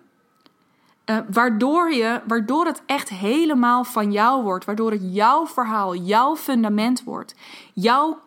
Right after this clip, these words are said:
kapstok om al die verschillende soorten content aan op te hangen. Want, eh, in de vorige podcast had ik het over, eh, de transformatie. Hè, dus, eh, dat, dat punt A en punt B. Kijk, jouw klant,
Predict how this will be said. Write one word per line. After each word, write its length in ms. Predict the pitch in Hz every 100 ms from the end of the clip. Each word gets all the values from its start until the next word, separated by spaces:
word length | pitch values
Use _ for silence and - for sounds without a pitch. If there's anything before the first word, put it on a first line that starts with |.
| _
kapstok 680 | 254 294 - 269 269 269 -
om 380 | 233 226 226 226 - - _ _ - -
al 160 | 247
die 120 | 269
verschillende 460 | 254 226 - 262 240
soorten 460 | 220 247 226 214 208
content 640 | 269 320 202 170 196 - _ _ _ _ _
aan 480 | 202 196 185 185 220 _ _
op 200 | 294 294
te 100 | 233
hangen. 360 | 196 185 185
Want, 360 | 190 240 269 - - _ _ _
eh, 200 | - 277
in 80 | 233
de 60 | 262
vorige 300 | 262 269 269
podcast 460 | 277 277 254 233
had 120 | 240 233
ik 80 |
het 140 | 233 214
over, 520 | 214 233 226 202 214 - _
eh, 180 | - 202
de 100 | 202
transformatie. 960 | 196 233 226 208 214 269 262 190 220 311 - _ _
Hè, 180 | 220
dus, 300 | 254 214 -
eh, 340 | - 202 196 196 196 -
dat, 260 | - 202 202
dat 200 | 202 202
punt 240 | 226 220 -
A 160 | 220 233
en 140 | 226
punt 300 | 220 220 190
B. 60 | 175 240 190 214 294 - - - _ _ _ _ _ _ _ _ _ _ - _ -
Kijk, 200 | - 220
jouw 200 | 247 254
klant, 560 | 254 269 294 320 262 -